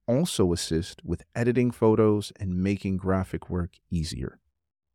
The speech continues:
You can use A I tools to remove the background from an image. Some apps can generate images based on your instructions, which is a useful way to find appropriate graphics and illustrations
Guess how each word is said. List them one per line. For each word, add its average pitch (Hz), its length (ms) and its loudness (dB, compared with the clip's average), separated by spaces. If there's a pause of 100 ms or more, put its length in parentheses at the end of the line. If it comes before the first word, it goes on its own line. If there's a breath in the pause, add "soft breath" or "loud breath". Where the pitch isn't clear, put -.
(300)
You 110 120 2
can 107 180 2
use 139 260 4
A 117 160 2
I 123 140 4
tools 104 460 -2
to - 120 -6
remove 95 420 0
the 82 100 -2
background 98 640 0
from 82 160 -4
an 80 100 -2
image. 123 480 -2 (440)
Some 208 300 2
apps 92 460 -4
can 87 340 -4
generate 90 600 -4
images 101 480 0 (140)
based 110 340 -2
on 117 100 2
your 117 160 2
instructions, - 800 -8 (440)
which 123 160 2
is 117 120 0
a 117 80 2
useful 143 600 -2
way 101 340 2
to 98 160 -8
find 98 400 -2
appropriate 120 640 -4
graphics 98 720 -4 (380)
and 139 240 0
illustrations 131 880 0